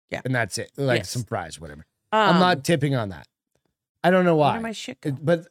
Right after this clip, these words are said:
Speaker 2: they don't get paid server wages
Speaker 1: Well, that's
Speaker 2: there.
Speaker 1: what I was gonna say, because so those guys, especially now,
Speaker 2: They
Speaker 1: 'cause
Speaker 2: have
Speaker 1: they're
Speaker 2: an
Speaker 1: trying so
Speaker 2: hourly
Speaker 1: hard to,
Speaker 2: wage.
Speaker 1: um, they're trying so hard to get people in the door. They're, like,
Speaker 2: They're making twenty
Speaker 1: fifteen,
Speaker 2: bucks. Yeah.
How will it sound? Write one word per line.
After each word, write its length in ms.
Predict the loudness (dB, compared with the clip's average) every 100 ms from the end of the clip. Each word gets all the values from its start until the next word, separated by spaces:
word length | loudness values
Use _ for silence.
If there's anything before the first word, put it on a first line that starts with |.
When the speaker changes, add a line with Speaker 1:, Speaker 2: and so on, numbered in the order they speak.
| 0
Speaker 2:
they 140 | 2
don't 200 | 2 2
get 220 | 0 -2
paid 640 | -6 -2 2 4 4 2 -4 _ _ _ _ 0
server 520 | 2 4 2 2 2
wages 520 | 2 2 2 2 2
Speaker 1:
Well, 120 | 2
that's 260 | 4 2 0
Speaker 2:
there. 80 | 2
Speaker 1:
what 40 | 2
I 60 |
was 140 | 2 0
gonna 180 | -2 -2
say, 120 | -2
because 320 | -2 0 -2
so 140 | 2 2
those 280 | 4 2
guys, 420 | 0 2 4 2 0
especially 640 | -6 -2 -2 -2 -4 -2
now, 220 | 2 2
Speaker 2:
They 100 | 4
Speaker 1:
'cause 40 | 4
Speaker 2:
have 80 | 4
Speaker 1:
they're 100 | 2
Speaker 2:
an 60 |
Speaker 1:
trying 360 | 0 2 4 6
so 40 |
Speaker 2:
hourly 280 | 6 6 6
Speaker 1:
hard 340 | 4 4 2
to, 80 | 0
Speaker 2:
wage. 160 | 0 2
Speaker 1:
um, 460 | 2 2 0 -4 _ _ _ _ _ _ _ _ _ -4
they're 100 | -4
trying 340 | -4 -2 -2
so 140 | 0 0
hard 140 | 0
to 40 | 0
get 160 | -4
people 300 | -4 -4 0
in 80 | 0
the 80 | 0
door. 260 | 4 4
They're, 200 | 4 2
like, 80 | 2
Speaker 2:
They're 60 | 2
making 300 | 2 2 0
twenty 240 | 2 2 4
Speaker 1:
fifteen, 180 | 4 2
Speaker 2:
bucks. 100 | -2
Yeah. 160 | -2